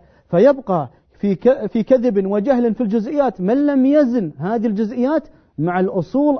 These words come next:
الكلية، وجهل وظلم في الكليات، فيتولد بعد ذلك فساد عظيم". فإذا الأمور أيها الأحبة في الله ينبغي أن نزن فيها ماذا؟ الأمور الجزئية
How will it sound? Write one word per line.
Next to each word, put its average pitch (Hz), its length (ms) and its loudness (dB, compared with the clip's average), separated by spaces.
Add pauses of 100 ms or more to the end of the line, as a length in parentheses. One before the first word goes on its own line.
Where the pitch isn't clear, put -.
الكلية، 180 600 0 (380)
وجهل 196 560 0
وظلم 262 460 2
في - 80 -4
الكليات، 240 580 0
فيتولد 180 760 -4
بعد 165 220 -6
ذلك 170 380 -6
فساد 190 920 -6
عظيم". 139 300 -4 (520)
فإذا 185 280 -2
الأمور 185 720 0
أيها 180 180 2
الأحبة 190 440 -4
في 170 120 -6
الله 170 300 0 (280)
ينبغي 247 380 -2
أن 214 280 -2
نزن 240 220 0
فيها 214 300 -2
ماذا؟ 202 440 -2 (380)
الأمور 180 460 0
الجزئية 220 600 0